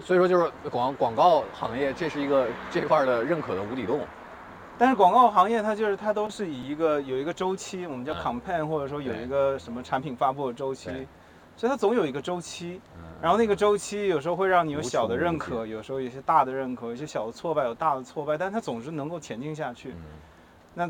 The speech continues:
Speaker 2: 这个前进慢慢地会忘了原本应该，更该做什么事儿。
Speaker 1: 嗯，嗯，嗯。
Speaker 2: 然后到了大厂是
Speaker 1: 直接这种停，停掉了。
Speaker 2: 对，
Speaker 1: 没有
Speaker 2: 直接这种
Speaker 1: 正向的或者负向的反馈都停掉了。
Speaker 2: 对，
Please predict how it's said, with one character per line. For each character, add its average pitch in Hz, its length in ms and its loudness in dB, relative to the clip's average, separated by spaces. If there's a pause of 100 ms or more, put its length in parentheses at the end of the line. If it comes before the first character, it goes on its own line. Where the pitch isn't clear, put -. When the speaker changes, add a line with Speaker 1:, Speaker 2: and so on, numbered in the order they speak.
Speaker 2:
这 233 160 2
个 185 80 -2
前 147 260 -6
进 151 340 -6 (300)
慢 185 160 0
慢 175 160 4
地 147 80 -4
会 139 320 -2 (640)
忘 190 260 6
了 131 60 -4
原 127 200 -2
本 131 160 0
应 127 160 -4
该， 127 320 2 (100)
更 180 160 -2
该 151 160 4
做 151 200 -2
什 120 100 -8
么 - 120 -16
事 - 140 -10
儿。 107 60 -6
Speaker 1:
嗯， 92 60 -8 (140)
嗯， 80 60 -14 (1300)
嗯。 - 100 -8
Speaker 2:
然 151 120 6
后 196 120 6
到 196 200 8
了 180 60 6
大 190 200 10
厂 127 340 0
是 143 280 -2 (1000)
Speaker 1:
直 123 100 -10
接 147 200 0
这 156 80 0
种 127 180 0
停， 107 300 -4
停 110 180 -2
掉 135 240 8
了。 87 160 0
Speaker 2:
对， 156 240 8
Speaker 1:
没 127 60 -2
有 165 80 -2
Speaker 2:
直 - 20 -4
接 196 180 4
这 190 120 0
种 147 280 6 (380)
Speaker 1:
正 190 180 4
向 156 220 6
的 123 60 2
或 135 80 6
者 139 80 8
负 170 120 -4
向 156 140 4
的 131 60 0
反 110 120 -2
馈 117 120 -4
都 143 120 2
停 120 160 -6
掉 92 200 0
了。 - 20 -14 (320)
Speaker 2:
对， 127 200 2